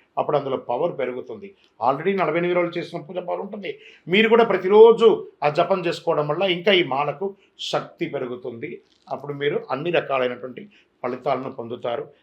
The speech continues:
మాల కావాల్సిన వారు మా ఈ ఫోన్కి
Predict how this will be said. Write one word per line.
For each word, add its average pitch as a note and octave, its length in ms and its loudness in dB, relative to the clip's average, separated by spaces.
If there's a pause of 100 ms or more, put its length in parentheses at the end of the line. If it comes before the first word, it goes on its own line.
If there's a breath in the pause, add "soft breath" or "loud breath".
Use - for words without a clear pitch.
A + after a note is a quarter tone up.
(160)
మాల A#2 220 -2
కావాల్సిన A#2 460 -6
వారు C#3 240 -6 (560)
మా A2 160 -2
ఈ G#2+ 220 -6
ఫోన్కి D#3+ 760 -6